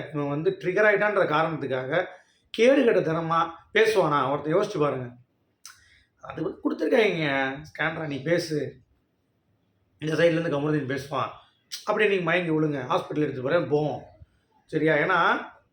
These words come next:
ஹாஸ்பிட்டல் என்னமோ வந்து டீ கடைக்கு போற மாதிரி போயிட்டு வந்திருக்காங்க நேத்து, பாத்தீங்களா? நாற்பது நிமிஷத்துல வந்திருக்காங்க. பனிமலர் எங்க இருக்கு?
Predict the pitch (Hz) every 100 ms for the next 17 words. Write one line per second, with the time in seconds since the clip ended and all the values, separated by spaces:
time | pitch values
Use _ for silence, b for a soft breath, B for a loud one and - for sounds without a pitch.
0 | 196 214 220 202 208 220 208 196 190 247
1 | 254 226 175 185 196 185 180 160 147 139
2 | 135 123 165 165 139 156 143 170 185 175
3 | 196 175 160 147 139 151 214 208 175 180
4 | 180 131 131